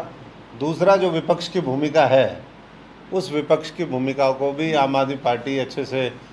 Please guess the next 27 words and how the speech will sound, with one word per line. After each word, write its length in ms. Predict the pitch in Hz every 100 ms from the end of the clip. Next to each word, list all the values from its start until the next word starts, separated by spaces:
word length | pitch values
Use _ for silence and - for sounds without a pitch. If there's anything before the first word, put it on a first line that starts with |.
| - -
निभाने 360 | 120 113 123 135
में 140 | 131
लगी 240 | 123 117 131
हुई 220 | 120 131
है। 160 | 147
हर 100 | 123
स्तर 280 | 123 - 135
पर 300 | 123 135 120 - - - - -
हमारी 360 | 110 123 127 131
इकाइयाँ 440 | - 127 135 135
जो 180 | 131 123
ज़िले 320 | 117 123 131
में 120 | 131 127
हैं, 480 | 120 127 127 127 - - - - - - - - - - - - - - - 135
ब्लॉक 260 | 123 131 131
के 80 | 139
स्तर 240 | - 131 120
पर 220 | 135 127
हैं, 160 | 127
विधानसभाओं 640 | 123 117 123 123 127 127 127
में 160 | 127
जो 120 | 123 120
साथी 320 | 120 117 127
काम 260 | 120 120 117
कर 160 | 120
रहे 180 | 117 117
हैं, 200 | 120